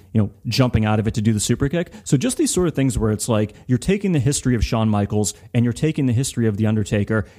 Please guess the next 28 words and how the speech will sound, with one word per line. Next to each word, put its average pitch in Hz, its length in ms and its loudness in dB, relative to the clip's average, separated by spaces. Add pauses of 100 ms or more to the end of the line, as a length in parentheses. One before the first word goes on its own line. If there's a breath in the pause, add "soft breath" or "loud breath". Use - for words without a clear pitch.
(140 loud breath)
and 151 160 2
you 156 80 0
just 147 240 -6
put - 240 0
them 170 140 -2
together, 117 520 0 (220 loud breath)
and 123 100 4
it's 120 120 -4
just 139 140 -4
like, 127 140 0
wow, 185 440 -2
all 208 160 0
those 214 200 0
counters 156 380 0
just 113 220 -4
made 113 220 2
so - 340 0
much 131 240 -2
sense - 560 -2 (420 soft breath)
based 127 300 2
on 120 160 2
these 113 200 0
guys' 101 460 0 (220 loud breath)
established 120 640 0
movesets 107 680 0 (220 loud breath)
over 110 180 2
the 104 100 0
past, 101 500 0